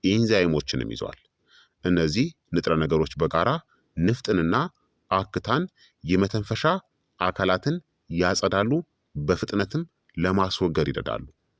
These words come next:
ታዲያ መጠጡን እንዴት ማዘጋጀት ትችላላችሁ? ትክክለኛው አዘጋጀት የሚያስፈልጋችሁ ግብዓቶች አንድ ኩባያ ለብ ያለ ውሃ፣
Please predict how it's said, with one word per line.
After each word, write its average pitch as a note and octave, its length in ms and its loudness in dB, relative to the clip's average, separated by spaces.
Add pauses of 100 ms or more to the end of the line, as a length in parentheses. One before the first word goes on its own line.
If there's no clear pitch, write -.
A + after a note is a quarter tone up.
(460)
ታዲያ E2+ 280 2 (460)
መጠጡን D#2 460 0 (440)
እንዴት A#2+ 320 4
ማዘጋጀት D2+ 640 0
ትችላላችሁ? G2 680 0 (540)
ትክክለኛው A2 760 2
አዘጋጀት E2+ 640 2
የሚያስፈልጋችሁ D#2 800 -2
ግብዓቶች E2 460 2 (560)
አንድ C#3 260 2
ኩባያ D#2+ 440 2 (440)
ለብ D#2 260 0
ያለ C#2+ 220 2
ውሃ፣ C2+ 140 -2